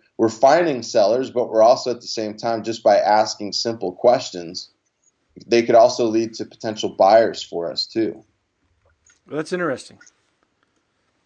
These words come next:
Speaker 2: Very interesting. And, and I have found sometimes the best way to a deal is just go through, this is kind of related to what you're talking about. Um, if you have a list of investors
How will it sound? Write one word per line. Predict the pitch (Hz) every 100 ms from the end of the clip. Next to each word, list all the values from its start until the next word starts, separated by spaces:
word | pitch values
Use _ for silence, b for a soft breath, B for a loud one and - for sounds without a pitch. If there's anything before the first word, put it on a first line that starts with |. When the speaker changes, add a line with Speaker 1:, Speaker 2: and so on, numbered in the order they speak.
| _
Speaker 2:
Very | 131 156 160
interesting. | 131 117 107 131 139
And, | 139
and | 165 143 -
I | 160 175
have | 208
found | - 156 151 139
sometimes | - 175 180 151 117
the |
best | 117 139 -
way | 135
to | 117
a | 113
deal | 120 127 107
is | 104
just | - 113 -
go | 123
through, | 117 - 120 113 104 _ _ _ _ _ _
this | _ -
is | -
kind | - 151
of | 123
related | 117 113
to | 107
what | 104
you're | -
talking | - 120 117
about. | 95 92 - _ _ _ _ _
Um, | - 107 110 104 -
if | 113 139
you | 160
have | 160
a |
list | 131 139 156 -
of | 110
investors | 113 123 127 - 110 95